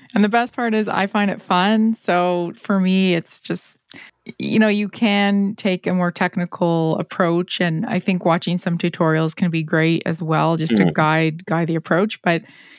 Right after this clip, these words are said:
Speaker 1: have fun with it too. Keep having fun. Keep challenging yourself. Um, maybe we can pivot now, though, to talk a little bit about the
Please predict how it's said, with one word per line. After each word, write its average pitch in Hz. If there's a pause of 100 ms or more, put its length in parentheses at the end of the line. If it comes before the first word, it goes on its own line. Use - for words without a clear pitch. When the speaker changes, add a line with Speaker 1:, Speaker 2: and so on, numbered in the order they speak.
(420)
Speaker 1:
have 240
fun 233
with 240
it 220
too. 220
Keep 220
having 208
fun. 196
Keep 190
challenging 180
yourself. 185 (520)
Um, 196
maybe 311
we 480
can 247
pivot 214
now, 196
though, 196
to 196
talk 214
a 233
little 233
bit 208
about 180
the 180